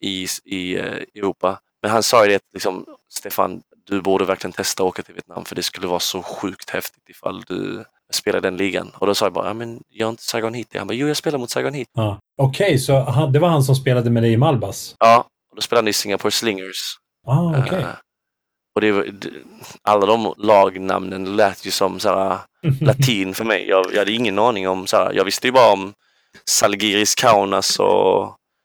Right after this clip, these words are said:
Speaker 2: Mm.
Speaker 1: Virtus Bologna. Alltså jag hade ju, alltså mitt sikte var ju på helt andra, andra sidan pölen, inte på den sidan pölen.
Speaker 2: Nej.
Speaker 1: Och, eh, då, då fick jag möjligheten att åka ner dit då. Och, eh, min första kontrakt var ju så här,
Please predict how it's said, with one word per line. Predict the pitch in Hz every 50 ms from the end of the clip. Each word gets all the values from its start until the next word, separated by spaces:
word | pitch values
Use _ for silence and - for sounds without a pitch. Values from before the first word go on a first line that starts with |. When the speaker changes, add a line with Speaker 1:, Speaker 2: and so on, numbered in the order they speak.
| -
Speaker 2:
Mm. | 120 107
Speaker 1:
Virtus | 107 107 - - - 104 - -
Bologna. | - 104 104 104 104 110 110 101 92 90
Alltså | 90 92 - -
jag | 101 101 98
hade | 95 98 98 98
ju, | 98 101 95 -
alltså | 104 101 - 104
mitt | 104 98 -
sikte | - - - - - - -
var | 95 98 101
ju | 101
på | 98 - - 104
helt | 104 101 90 - 107
andra, | 101 98 95 101 - -
andra | - 113 98 92 92
sidan | - - 113 107 110
pölen, | 113 110 98 95 92 95
inte | 104 104 -
på | - -
den | 117 104 90
sidan | - 95 92 95
pölen. | 104 113 104 - - - _ -
Speaker 2:
Nej. | - 107 101 95 - - _ -
Speaker 1:
Och, | - 107 101 95 - _ - - -
eh, | 107 101 101 101 101 101 98 98 98 98 98 98 101 - - - - - - _ -
då, | - 104 98 95
då | - - - 104
fick | - - 120 - -
jag | 104 101
möjligheten | 101 107 107 104 104 - - 101
att | 98
åka | 98 - -
ner | 101 101 98
dit | 98 95 -
då. | - 98 95 101 110 - _
Och, | - 92 95 92 92 _ _ - - -
eh, | 90 90 98 95 95 90 92
min | 98 104 104 98
första | - - 104 98 - - 98
kontrakt | - - 95 - 104 101 _ _ -
var | 92 95
ju | 90 95
så | - - 92
här, | 95 104 - -